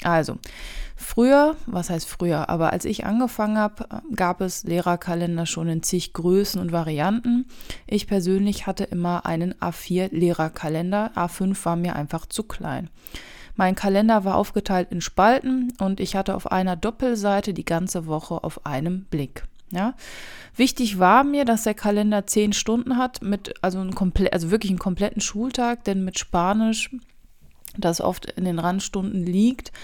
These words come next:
hatte ich dann auch manchmal die neunte, zehnte Stunde zu bedienen und das war dann bitter, wenn der Lehrerkalender nach der neunten Stunde aufhörte.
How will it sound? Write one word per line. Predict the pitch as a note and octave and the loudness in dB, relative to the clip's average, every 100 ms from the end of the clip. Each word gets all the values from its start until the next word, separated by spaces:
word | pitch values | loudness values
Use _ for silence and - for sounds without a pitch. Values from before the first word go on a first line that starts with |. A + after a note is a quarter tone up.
| - - | -16 -4
hatte | F#3 F#3+ | -2 -2
ich | |
dann | - F3 | -4 -2
auch | F3 | 0
manchmal | F3+ F#3 F#3 | 0 0 0
die | E3+ | 0
neunte, | E3 E3+ E3+ | 0 -2 -4
zehnte | - F3+ F3 | -4 -4 -2
Stunde | E3+ - B3 A3+ | -4 0 2 2
zu | - E3 | 0 -2
bedienen | D#3+ D#3 E3 G3+ | -2 -2 -2 0
und | F#3 | -2
das | F3 - | -4 -2
war | F3 | -2
dann | F3 E3+ | 0 0
bitter, | E3 F#3+ E3+ | 0 0 2
wenn | E3+ | 0
der | E3+ | 2
Lehrerkalender | E3 F3+ F3+ F3 F3+ E3+ E3+ F3 E3+ | 0 0 -2 -2 -2 0 2 0 0
nach | E3+ | -2
der | - E3+ | -4 -2
neunten | E3 E3 - | -2 -2 -4
Stunde | - D#3+ D#3+ E3+ C#3 | -8 -4 -4 -4 -4
aufhörte. | C#3+ - - - - | -6 -8 -8 -10 -10